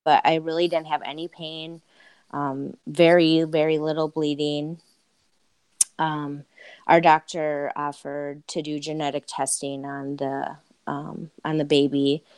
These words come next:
and I declined at that time. I don't know why I did that, 'cause I definitely regret it now.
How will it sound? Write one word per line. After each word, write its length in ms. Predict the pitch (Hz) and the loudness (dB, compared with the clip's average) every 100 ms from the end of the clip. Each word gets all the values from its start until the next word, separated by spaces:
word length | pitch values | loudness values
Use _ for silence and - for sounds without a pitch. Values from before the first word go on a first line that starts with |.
| _ _ - | _ _ -2
and 240 | 147 147 | 0 4
I 120 | 143 175 | 6 6
declined 440 | 190 - 151 156 | 4 -2 -4 0
at 140 | 143 147 | -2 0
that 160 | 147 | -2
time. 540 | - 160 143 143 143 151 _ - | -4 -8 -8 -8 -10 -14 _ 0
I 80 | 170 | 4
don't 200 | 170 170 | 4 2
know 120 | 160 | -2
why 560 | 156 143 139 143 165 170 _ _ _ | 0 0 2 0 -2 -8 _ _ _
I 120 | 139 147 | -6 -2
did 200 | 151 151 | -2 2
that, 260 | 156 165 | 0 0
'cause 140 | 170 151 | -4 -4
I 120 | 147 | -4
definitely 440 | 151 135 - 143 | -2 -6 -4 -6
regret 380 | 139 135 135 135 | -6 -4 -4 -2
it 140 | 170 190 | -4 -2
now. 340 | 190 214 | -2 -2